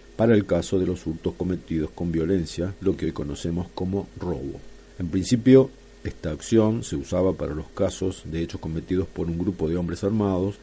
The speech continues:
pero luego se la admitió aun cuando se cometían por una sola persona, sin mención de las armas, siempre que fuera con violencia. A diferencia del furtum, la rapiña siempre se refería a cosas ajenas. La injuria.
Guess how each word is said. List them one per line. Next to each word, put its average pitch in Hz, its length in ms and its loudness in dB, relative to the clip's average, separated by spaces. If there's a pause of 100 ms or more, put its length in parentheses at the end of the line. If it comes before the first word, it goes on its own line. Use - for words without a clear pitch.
pero 107 180 4
luego 113 400 8 (100)
se 87 220 -6
la 82 380 -4
admitió 120 600 0 (240)
aun 107 360 2 (100)
cuando 95 340 2
se - 180 -2
cometían 92 580 0 (140)
por 101 160 4
una 92 180 0
sola 85 240 -2
persona, - 560 -6 (180)
sin 139 200 6
mención 101 480 4
de 95 80 6
las 82 180 -2
armas, 92 500 0
siempre 95 520 0 (140)
que 87 120 0
fuera 78 420 -4
con 90 220 -2
violencia. 69 540 -8 (340)
A 87 60 -6
diferencia 90 580 0
del 104 180 2
furtum, 139 600 0 (260)
la 107 140 4
rapiña 110 520 2
siempre 135 560 2
se 101 160 0
refería 101 720 0
a 80 180 -8
cosas 98 480 -6
ajenas. - 680 -12 (160)
La 104 180 2
injuria. 104 640 2